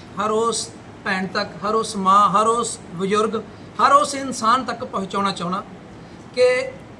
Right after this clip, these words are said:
ਸਰਕਾਰ ਤੁਹਾਡੇ ਦੁਆਰ ਆ ਰਹੀ ਆ ਦੋ ਤਰੀਕ ਤੋਂ ਸਿਰਫ ਇੱਕੋ ਇੱਕ ਕੰਮ ਲਈ, ਉਹ ਕਿਹੜਾ ਗਾ? ਨਸ਼ਾ, ਨਸ਼ੇ ਦੇ ਖਿਲਾਫ। ਇਹਦੇ ਵਿੱਚ ਸਾਨੂੰ ਤੁਹਾਡੇ ਸਭ ਦੀ ਸਾਥ ਦੀ ਲੋੜ ਆ,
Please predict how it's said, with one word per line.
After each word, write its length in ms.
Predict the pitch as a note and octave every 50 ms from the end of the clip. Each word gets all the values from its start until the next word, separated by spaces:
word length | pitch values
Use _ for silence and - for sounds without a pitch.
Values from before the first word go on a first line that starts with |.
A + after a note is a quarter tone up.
| - -
ਸਰਕਾਰ 480 | - - B3 A3+ - A#3 G#3+ A3+ A#3 A#3
ਤੁਹਾਡੇ 320 | A#3 A#3+ G3 G#3+ G#3 G#3+
ਦੁਆਰ 640 | G3+ F3 E3+ E3 - F#3 F#3 F#3+ - D4+ G#3 - - - - - - - - - - -
ਆ 140 | G#3 G3+ G3+
ਰਹੀ 180 | G3 G#3 G#3 A3+
ਆ 60 | G#3+
ਦੋ 180 | F3+ F#3+ G3 F#3+
ਤਰੀਕ 240 | G3 G3+ G3+ F#3+ - -
ਤੋਂ 120 | A3+ A3 G3+ - - - - - - - - - - - - - - - - -
ਸਿਰਫ 240 | - - B3 C4 - - A#3 B3 B3+ - - - - - -
ਇੱਕੋ 220 | - - - D4
ਇੱਕ 140 | C#4+ C#4 C4
ਕੰਮ 240 | B3+ B3 G#3+ G#3+ G#3+
ਲਈ, 240 | G#3+ A3 A3 A3+ A3 - -
ਉਹ 100 | A#3+ A#3
ਕਿਹੜਾ 200 | A3+ A#3 A3+ G3+
ਗਾ? 280 | - A#3+ B3 - - - - - - G3+
ਨਸ਼ਾ, 380 | G3+ G#3 G3 - G3+ D#3+ D3+ E3+ F3
ਨਸ਼ੇ 240 | G3+ G#3+ - C4 C4
ਦੇ 140 | B3+ B3
ਖਿਲਾਫ। 300 | - - G#3+ F3+ E3 E3 - - - - - - - - - - - - - - - - - - B3+
ਇਹਦੇ 180 | B3 B3 C#4+ C#4+
ਵਿੱਚ 200 | C4+ B3+ - C#4
ਸਾਨੂੰ 280 | - A#3+ A#3 A#3+ B3+
ਤੁਹਾਡੇ 300 | - C4 G#3+ A3+ G#3 A#3+
ਸਭ 300 | - - - B3 C4+ C4
ਦੀ 100 | C4+ C#4
ਸਾਥ 260 | A3+ - G#3 G3 G3+ F#3
ਦੀ 100 | F#3+ A3
ਲੋੜ 260 | G3+ G#3 F#3+ F3+ F3+
ਆ, 120 | F3+ -